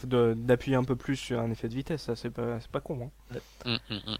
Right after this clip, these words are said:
Speaker 1: Eh bien, messieurs, on va bientôt se quitter, euh, avant de se lancer, euh, dans cette vaste année deux mille douze, et cette phrase ne veut rien dire. Euh, j'ai envie de poser une question. Comment ça se fait ? On a parlé que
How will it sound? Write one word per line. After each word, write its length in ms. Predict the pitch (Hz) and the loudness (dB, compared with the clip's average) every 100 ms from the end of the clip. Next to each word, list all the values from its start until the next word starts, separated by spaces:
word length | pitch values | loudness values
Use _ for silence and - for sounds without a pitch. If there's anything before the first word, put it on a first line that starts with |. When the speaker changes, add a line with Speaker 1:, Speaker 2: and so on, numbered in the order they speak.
| - - - | -10 -20 -6
Speaker 1:
Eh 100 | 131 | 4
bien, 120 | 143 160 | 8 8
messieurs, 420 | 156 - 156 156 | 6 6 6 6
on 120 | 139 | 6
va 100 | 131 | 4
bientôt 280 | 135 135 151 | 4 2 0
se 120 | - | -4
quitter, 580 | - 143 160 170 165 139 | -6 2 6 8 8 8
euh, 260 | 131 127 127 | 8 6 6
avant 380 | 135 131 139 143 | 4 4 4 2
de 600 | 127 123 120 123 123 120 | 0 0 2 2 2 0
se 240 | 120 - 127 | -4 -4 0
lancer, 600 | 123 131 - - 135 131 | 4 2 2 2 6 6
euh, 300 | 117 113 113 | 6 4 2
dans 140 | 120 117 | 0 -2
cette 340 | - 123 - | -2 -4 0
vaste 440 | 113 113 131 - | 0 2 0 2
année 180 | 123 123 | 2 2
deux 120 | 120 | 2
mille 200 | 120 117 | 0 0
douze, 280 | 120 127 120 | 0 0 0
et 20 | 117 | -2
cette 200 | - - | -4 -4
phrase 260 | - 117 | 0 0
ne 80 | 117 | 0
veut 100 | 113 | 0
rien 160 | 117 120 | 2 2
dire. 220 | 127 165 170 - - - - | 4 2 0 -8 -14 -12 -2
Euh, 540 | 131 127 127 123 123 95 | 4 6 6 6 4 0
j'ai 160 | 123 131 | 0 0
envie 160 | 143 | 0
de 40 | - | 0
poser 220 | 139 131 | 0 2
une 80 | 127 | 0
question. 320 | 127 - 143 | 0 -2 -2
Comment 240 | 135 143 160 | 0 0 0
ça 140 | 143 | 0
se 120 | 127 - | 0 0
fait ? 140 | 143 | 2
On 180 | 135 123 | 2 2
a 80 | 120 | 2
parlé 280 | 135 131 139 | 2 0 0
que 340 | - 113 110 | -2 0 0